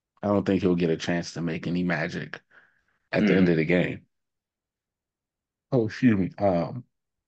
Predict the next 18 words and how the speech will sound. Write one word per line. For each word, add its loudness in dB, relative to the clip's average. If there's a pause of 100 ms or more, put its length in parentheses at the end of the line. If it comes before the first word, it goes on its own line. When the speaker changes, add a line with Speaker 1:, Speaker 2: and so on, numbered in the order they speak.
(120)
Speaker 1:
and -2
then 0
I 0
think, -4
uh, -4 (640)
Sunday 2
night 2
game -2 (260)
is -8 (1500)
Speaker 2:
Rams, 2 (280)
Lions. -2 (1600)
Rams 0
at 2
Lions. -8
Speaker 1:
Yeah. -4 (1000)
Yeah, 0
Rams, -2
Lions. -10